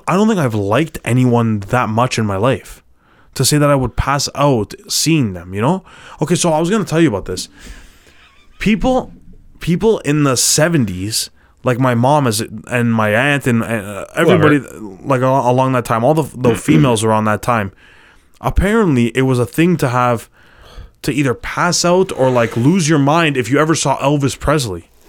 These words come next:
Speaker 1: in person, on stage, performing, whatever it was. Tons of people were passing out left, right, and center. They're all passing out 'cause they're so starstruck. I can't think of anyone in my life, if I was standing in front of them,
Speaker 2: You'd
Speaker 1: would I
Speaker 2: pass
Speaker 1: ever
Speaker 2: out?
Speaker 1: pass out?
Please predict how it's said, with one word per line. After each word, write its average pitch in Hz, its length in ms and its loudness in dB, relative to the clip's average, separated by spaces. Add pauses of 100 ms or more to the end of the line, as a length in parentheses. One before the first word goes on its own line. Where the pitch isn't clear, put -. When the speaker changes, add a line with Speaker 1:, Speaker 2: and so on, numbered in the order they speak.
(400)
Speaker 1:
in 127 160 0
person, 127 540 2
on 107 160 0
stage, 135 540 0
performing, 127 520 0 (220)
whatever 123 280 0
it 117 40 2
was. 117 320 0 (300)
Tons 170 240 0
of 131 60 -4
people 151 200 -2
were 135 140 -4
passing 139 400 -2
out 117 160 -2
left, 117 180 -4
right, 123 100 -2
and 110 120 -4
center. 101 240 -6
They're 101 100 -4
all 120 140 2
passing 113 340 -4
out 85 180 -10 (360)
'cause 117 140 -6
they're 117 100 -2
so 120 420 0 (160)
starstruck. - 720 -4 (840)
I 226 220 0
can't 208 360 0
think 117 560 0 (800)
of 131 160 -2 (120)
anyone 160 580 2 (120)
in 147 160 2
my 170 200 2
life, 107 540 -2 (260)
if 123 220 -2
I 120 120 0
was 123 160 -2
standing 160 400 0
in 131 60 0
front 123 220 -2
of 147 80 0
them, 202 260 -2
Speaker 2:
You'd 120 220 4
Speaker 1:
would 135 80 4
I - 60 4
Speaker 2:
pass 104 140 0
Speaker 1:
ever 139 160 4
Speaker 2:
out? 117 40 -2
Speaker 1:
pass 104 260 -2
out? 87 220 -8